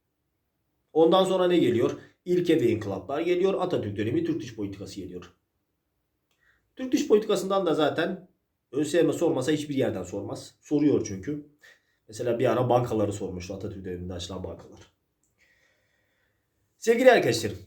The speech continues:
dediğim gibi tekrarları yaparken son üç soru kaldı. Birazdan değerlendirme yapacağım. Tekrarları yaparken beyni zorlamayın. Yavaş yavaş, sindire sindire.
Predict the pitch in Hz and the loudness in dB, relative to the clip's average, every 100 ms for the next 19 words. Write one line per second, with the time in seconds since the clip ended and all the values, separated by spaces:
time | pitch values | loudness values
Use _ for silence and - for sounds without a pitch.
0 | _ 104 165 196 226 135 104 92 - _ | _ 0 2 2 0 -2 -4 -6 -14 _
1 | 185 202 208 185 165 156 180 170 180 185 | -2 2 4 4 4 4 4 2 0 0
2 | 185 175 139 120 127 147 139 107 98 - | 0 0 -2 0 -2 0 -2 -2 -6 -10
3 | - 139 131 123 120 117 120 156 160 - | -10 -4 -2 -2 0 0 0 -2 -4 -10
4 | - _ 226 247 233 185 147 127 151 214 | -20 _ 0 4 4 6 4 4 2 4
5 | 208 180 180 180 - - 110 151 160 131 | 0 4 2 2 -4 -6 6 6 6 2
6 | 127 127 139 127 98 95 - _ _ _ | 0 0 0 0 -2 -6 -16 _ _ _
7 | _ _ _ 226 196 160 - 117 98 98 | _ _ _ -2 2 2 2 -2 -4 -6
8 | - - - 151 147 147 160 160 139 117 | -12 -12 0 2 4 4 4 4 0 0
9 | 104 92 92 | 0 0 -4